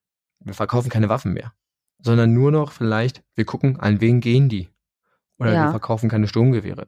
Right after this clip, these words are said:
Speaker 1: mehr. Oder whatever. Oder wir machen mehrere Checks oder sowas.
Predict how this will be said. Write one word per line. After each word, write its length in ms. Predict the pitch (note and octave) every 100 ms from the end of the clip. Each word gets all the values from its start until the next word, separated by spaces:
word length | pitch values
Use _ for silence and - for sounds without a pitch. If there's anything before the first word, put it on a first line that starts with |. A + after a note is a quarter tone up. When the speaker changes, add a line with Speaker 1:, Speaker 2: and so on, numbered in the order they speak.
| -
Speaker 1:
mehr. 220 | F2 -
Oder 440 | - A#2+ A#2 A2+ - - - _ _ _ _ _ _ -
whatever. 540 | A#2 C3 A2+ A#2+ F#2+
Oder 160 | G#2 G#2
wir 80 |
machen 380 | A2+ A2+ B2 - _
mehrere 420 | - A#2+ C3 B2+
Checks 320 | B2 C3+ B2 -
oder 220 | - F#2
sowas. 420 | - - - -